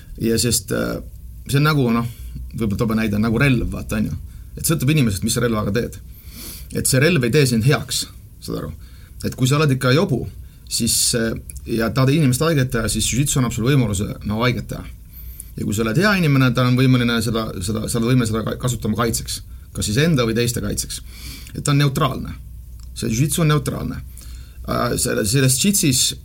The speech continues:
nagu tõsiselt nagu minu moodi heaks saamiseks, sinna tasemele jõudmiseks. Ma olen teinud seda ala praegu siis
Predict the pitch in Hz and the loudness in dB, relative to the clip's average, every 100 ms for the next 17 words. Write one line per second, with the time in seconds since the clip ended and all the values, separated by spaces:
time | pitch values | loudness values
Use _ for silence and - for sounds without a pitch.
0 | - - - - 123 113 131 170 151 110 | -14 -14 -12 -4 -2 2 2 4 2 2
1 | 120 113 110 113 156 185 123 113 110 117 | 2 0 2 4 4 4 4 4 2 2
2 | 151 - - 131 107 - - - - 127 | 4 2 0 0 0 -4 -6 -8 -2 0
3 | 120 131 120 107 117 - 143 - 113 139 | 4 4 4 2 0 -2 -6 -4 2 4
4 | 131 127 127 113 120 117 107 110 101 104 | 4 4 2 2 2 0 0 -2 0 -2
5 | 104 | -2